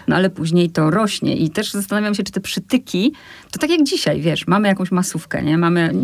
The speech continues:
nie będę tu podawać nazwisk, żeby nikogo nie krzywdzić, możecie sobie każdy dopowiedzieć swoje.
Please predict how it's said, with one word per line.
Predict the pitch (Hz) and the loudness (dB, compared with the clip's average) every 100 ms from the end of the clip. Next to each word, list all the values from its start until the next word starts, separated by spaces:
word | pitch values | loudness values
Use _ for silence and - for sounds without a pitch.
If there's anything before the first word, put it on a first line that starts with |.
| 254 | -2
nie | 381 | 0
będę | 320 202 | 2 2
tu | 180 156 | 0 -2
podawać | 175 170 | 0 2
nazwisk, | 175 170 165 160 | 2 0 -2 -4
żeby | 165 156 | -4 -2
nikogo | 175 208 180 | 2 2 2
nie | 151 | 0
krzywdzić, | - 240 208 202 - - - - - _ | 0 0 2 0 -2 -14 -20 -20 -20 _
możecie | 175 175 170 | -2 0 0
sobie | 175 175 | -2 0
każdy | 165 180 175 | 0 0 0
dopowiedzieć | 165 165 160 160 - | -4 -4 -4 -6 -8
swoje. | - 185 175 | -2 0 0